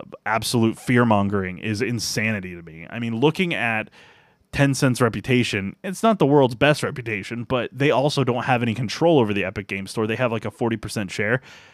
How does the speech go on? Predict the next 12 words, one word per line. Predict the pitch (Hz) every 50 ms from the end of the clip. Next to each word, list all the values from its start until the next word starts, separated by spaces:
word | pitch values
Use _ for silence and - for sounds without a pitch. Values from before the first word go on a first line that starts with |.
| _ _ _
whereas | 123 123 127 123 117 120 117 107
the | - 120
controlling | 110 - 110 - - - 156 160 190 185 156 123
share | 110 - - 127 110 110 107
is | 110 104 -
held | - 127 117 110 107 104 101 -
by | 113 104 104 101 98 95 98 98 98 - _ _ _ _ _ _ _ _ _
the | 110 110
C | - - 120 95 82 101 92
E | -
O. | 127 110 - - - _ _ _
So | - - - - 131 120 117 113 110 110 104 -